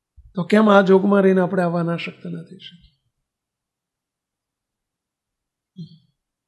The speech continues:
વાતો તો એથી પરની મળી છે, એ વખતે તો આટલી બધી ઊંચી વાતો નથી મળતી.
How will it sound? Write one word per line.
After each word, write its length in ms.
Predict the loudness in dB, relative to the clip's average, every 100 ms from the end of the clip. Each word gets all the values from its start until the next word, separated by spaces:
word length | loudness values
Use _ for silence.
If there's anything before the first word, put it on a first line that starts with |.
| _ _ _ _ _ _ _ -12
વાતો 280 | -8 -4
તો 120 | 0 0
એથી 360 | 0 2 4
પરની 360 | 6 4 6 4
મળી 240 | 4 2
છે, 80 | 2
એ 40 | -2
વખતે 240 | -2 -2
તો 100 | 0
આટલી 240 | 0 0
બધી 180 | -2 0
ઊંચી 280 | 0 -2 0
વાતો 240 | 0 0
નથી 240 | -2 -2 -4
મળતી. 340 | -4 -4 -8